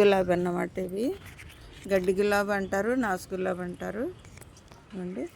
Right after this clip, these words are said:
వైట్ కూడా ఉంది. ఇదిగోండి, వైట్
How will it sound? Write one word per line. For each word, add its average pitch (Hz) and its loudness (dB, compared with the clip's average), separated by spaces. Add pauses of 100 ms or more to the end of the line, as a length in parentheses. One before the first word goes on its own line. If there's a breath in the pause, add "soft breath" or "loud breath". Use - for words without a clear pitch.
(360)
వైట్ 185 2 (100)
కూడా 190 4
ఉంది. 175 -4 (2500)
ఇదిగోండి, 170 -8
వైట్ 170 -4